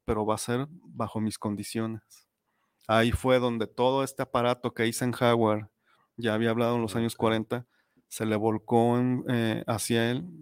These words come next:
Speaker 1: y lo acabaron asesinando. Pero no, no nada más Eisenhower.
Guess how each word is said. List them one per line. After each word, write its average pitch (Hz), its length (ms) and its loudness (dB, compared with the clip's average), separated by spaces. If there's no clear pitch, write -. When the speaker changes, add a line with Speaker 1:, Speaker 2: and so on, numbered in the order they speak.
Speaker 1:
y 123 80 -2
lo 117 180 -4
acabaron 110 680 0
asesinando. 131 640 -4
Pero 135 140 12
no, 143 220 12
no 156 280 12
nada 156 260 12
más 156 380 12
Eisenhower. 151 800 6